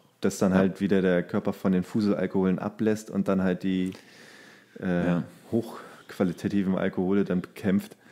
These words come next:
Speaker 1: Und, äh, das ist ja nur ein Ver-,
Speaker 2: Gut, gut,
Speaker 1: Hinausschieben.
Speaker 2: gut zum Aufschieben, ja.
Speaker 1: Ja, genau.
Speaker 2: Weil halt
Speaker 1: Oder wenn
Speaker 2: wirklich
Speaker 1: man halt
Speaker 2: wieder
Speaker 1: dann
Speaker 2: schnell
Speaker 1: sagt,
Speaker 2: fit
Speaker 1: von
Speaker 2: werden
Speaker 1: wegen,
Speaker 2: muss.
Speaker 1: „Meine Karriere als Alkoholiker beginnt heute.“ So.
Speaker 2: Ja. Ich schieb so lange auf, bis der Sensenmann mich holt.
Speaker 1: Ja.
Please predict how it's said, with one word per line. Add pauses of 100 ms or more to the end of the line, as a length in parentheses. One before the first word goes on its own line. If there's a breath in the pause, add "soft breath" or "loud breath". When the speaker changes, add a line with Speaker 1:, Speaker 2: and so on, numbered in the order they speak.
(360 soft breath)
Speaker 1:
Und,
äh,
das
ist
ja
nur
ein
Ver-,
Speaker 2:
Gut,
gut,
Speaker 1:
Hinausschieben.
Speaker 2:
gut
zum
Aufschieben,
ja.
Speaker 1:
Ja,
genau. (260 loud breath)
Speaker 2:
Weil
halt
Speaker 1:
Oder
wenn
Speaker 2:
wirklich (100)
Speaker 1:
man
halt
Speaker 2:
wieder
Speaker 1:
dann
Speaker 2:
schnell
Speaker 1:
sagt,
Speaker 2:
fit
Speaker 1:
von
Speaker 2:
werden
Speaker 1:
wegen,
Speaker 2:
muss.
Speaker 1:
„Meine
Karriere
als
Alkoholiker
beginnt (140)
heute.“ (260)
So.
Speaker 2:
Ja. (960 loud breath)
Ich
schieb
so
lange
auf,
bis
der
Sensenmann
mich
holt. (120)
Speaker 1:
Ja.